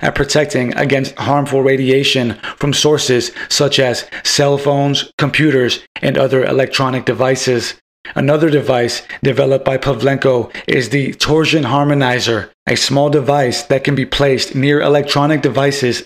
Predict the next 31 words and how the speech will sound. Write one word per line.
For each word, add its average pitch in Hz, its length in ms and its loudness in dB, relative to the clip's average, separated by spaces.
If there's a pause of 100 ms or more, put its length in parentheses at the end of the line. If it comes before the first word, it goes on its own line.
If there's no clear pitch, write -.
to 131 100 0
help 135 240 0
neutralize 131 720 0 (200)
their 127 160 2
harmful 135 420 0
radiation. 127 840 0 (240)
The 120 120 0
harmonizer 123 920 0
works 139 300 2
by 143 160 0
emitting 135 520 2
a 131 120 0
torsion 139 460 0
field 113 400 0 (160)
that - 200 -2
counteracts 127 760 2
the 127 140 0
harmful 127 420 0
radiation 123 760 2 (200)
emitted 135 520 0 (140)
by 120 180 0
electronic 123 580 0
devices, 123 680 0 (280)
helping 147 300 2
to 160 120 2
protect 143 520 -2
users 123 460 0 (220)
from 131 160 0
its 123 140 -2
negative 123 420 0
effects. 120 580 0